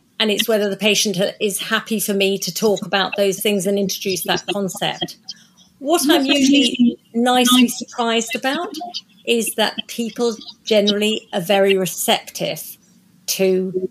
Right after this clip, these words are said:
talking about lifestyle and how their lifestyle affects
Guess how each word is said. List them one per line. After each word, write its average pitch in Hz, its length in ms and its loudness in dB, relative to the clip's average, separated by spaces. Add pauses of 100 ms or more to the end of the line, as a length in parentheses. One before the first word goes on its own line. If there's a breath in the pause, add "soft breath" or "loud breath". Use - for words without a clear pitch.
(120)
talking 190 420 0
about 185 280 2
lifestyle 185 680 0
and 185 160 -4
how 180 160 0
their 185 140 2
lifestyle 180 760 0 (380)
affects - 640 -2